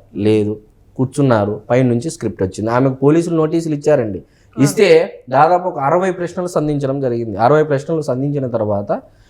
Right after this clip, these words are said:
Speaker 1: "ఇది నాకేం తెలియదు, పైనుంచి స్క్రిప్ట్ వచ్చింది, మేము అదే చదివాము" అని చెప్పేసి అంటున్నారు. అంటే బ్లైండ్గా ఒక విషయం పట్ల మీరు ఒక ప్రజాప్రతినిధులుగా, అంటే క-,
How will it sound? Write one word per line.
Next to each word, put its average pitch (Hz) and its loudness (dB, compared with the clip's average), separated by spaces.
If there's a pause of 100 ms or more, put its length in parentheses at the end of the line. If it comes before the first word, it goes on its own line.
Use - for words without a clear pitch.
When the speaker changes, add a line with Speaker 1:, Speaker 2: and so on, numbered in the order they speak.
(120)
Speaker 1:
"ఇది 143 4
నాకేం 143 2
తెలియదు, 151 4 (100)
పైనుంచి 160 2
స్క్రిప్ట్ 143 -4
వచ్చింది, 143 0
మేము 175 2
అదే 175 2 (100)
చదివాము" 143 0 (280)
అని 143 0
చెప్పేసి 123 -2
అంటున్నారు. 113 -6
అంటే 160 2 (340)
బ్లైండ్గా 196 2
ఒక 202 0
విషయం 160 -2
పట్ల 165 0
మీరు 170 2
ఒక 147 -2
ప్రజాప్రతినిధులుగా, 160 2
అంటే 143 2 (180)
క-, 110 -2